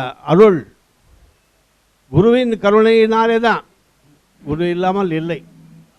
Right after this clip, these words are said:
எல்லாருமே குரு மேல் நம்பிங்கோ. பெற்றோர்களை நல்லா பார்த்துக்கோங்க, பெற்றோர்கள்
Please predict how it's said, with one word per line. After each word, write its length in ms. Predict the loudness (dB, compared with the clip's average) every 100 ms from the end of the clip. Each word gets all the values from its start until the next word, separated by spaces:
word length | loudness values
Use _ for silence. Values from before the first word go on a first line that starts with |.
| _ _ _ _ -14 -10
எல்லாருமே 520 | -4 -2 -2 -2 -6 -6 -4
குரு 140 | -2 -2
மேல் 180 | -2 -4 -8
நம்பிங்கோ. 440 | -6 -4 -4 -8 -20 _ _ _ _ _ _ _ _ _ -20 -20 _ _
பெற்றோர்களை 580 | -10 -6 0 0 2 2 2
நல்லா 180 | 4 4 4
பார்த்துக்கோங்க, 500 | 2 2 -2 0 0 0 0 -2
பெற்றோர்கள் 600 | 0 2 2 2 -2